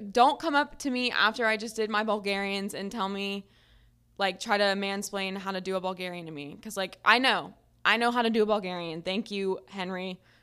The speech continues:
from K A. Like, thank you. But also, like, if you and your gym crush have, like, exchanged a lot of glances throughout your workout, that is a good indication that they could be interested in you.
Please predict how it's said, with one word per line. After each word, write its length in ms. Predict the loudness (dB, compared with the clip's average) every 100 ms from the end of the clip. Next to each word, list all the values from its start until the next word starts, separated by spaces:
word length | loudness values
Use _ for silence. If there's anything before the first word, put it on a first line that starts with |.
| _ _ _ _ -4
from 380 | -2 -2 -4
K 600 | -6 -4 -4 -4 -8 -10 -10
A. 40 |
Like, 240 | -6 -6 -2
thank 220 | -4 -2
you. 220 | -6 -6 -12 -18 -20 -20 -20 _ _ _ -8
But 120 | -4
also, 400 | 2 2 2 0
like, 240 | -2 -4
if 160 | -8 -10
you 220 | -8 -6
and 240 | -6 -6 -6
your 80 |
gym 280 | -8 -8 -10
crush 340 | -6 -4 -4 -8
have, 140 | -6
like, 200 | -8 -8
exchanged 560 | -12 -10 -8 -6 -8 -6
a 100 | -8
lot 420 | -6 -4 -4 -4
of 240 | -8 -12
glances 580 | -12 -12 -10 -10 -10 -10
throughout 340 | -10 -6 -6 -6
your 100 | -10
workout, 580 | -10 -8 -6 -6 -8 -16 -20 _ 0
that 260 | 0 0
is 200 | -4 -6
a 60 | -6
good 200 | -4 -4
indication 600 | -6 -8 -10 -10 -10 -10
that 160 | -10
they 140 | -12 -16
could 280 | -12 -12 -10
be 100 | -10
interested 520 | -10 -10 -14 -14 -14
in 100 | -16
you. 280 | -18 -18